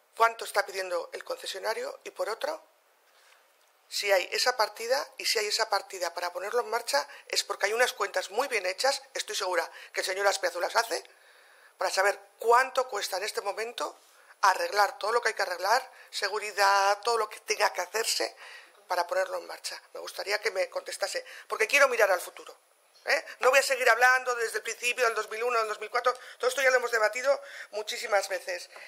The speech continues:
Eh, esas son mis preguntas fundamentales, porque eso nos daría la esperanza de que algo se va a mover pronto, porque es que si no, pues es lo que se ha dicho ya aquí. Imagínense que esto se sigue negociando,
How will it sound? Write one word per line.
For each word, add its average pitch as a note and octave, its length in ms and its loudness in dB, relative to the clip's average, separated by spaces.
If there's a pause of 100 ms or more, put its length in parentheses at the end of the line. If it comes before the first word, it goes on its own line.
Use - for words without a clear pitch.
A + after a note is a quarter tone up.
(160)
Eh, G#3 580 0 (600)
esas - 200 2
son C4 140 6
mis A#3+ 140 -2
preguntas A3+ 440 -4
fundamentales, G#3 720 -2
porque A3 220 -8
eso A3+ 100 -4
nos G#3 160 -4
daría G3+ 320 4
la F#3 100 2
esperanza G3 520 0
de E3+ 120 -2
que E3+ 240 -8
algo F#3+ 380 2 (200)
se - 140 -8
va F3 100 4
a F#3+ 40 6
mover F3+ 340 4
pronto, A3+ 500 0 (380)
porque - 180 -6
es - 80 0
que - 80 -2
si B3+ 140 -2
no, C#4+ 300 2
pues A3+ 180 -10
es C4 100 0
lo C#4 120 0
que F#3+ 160 -8
se G3 120 -10
ha F3+ 40 -8
dicho F#3 240 -14
ya F#3 140 -4
aquí. G3 300 -6 (1500)
Imagínense C4 840 4
que G#3 260 4
esto B3 220 0
se A#3+ 120 2
sigue B3+ 240 2
negociando, F3 680 0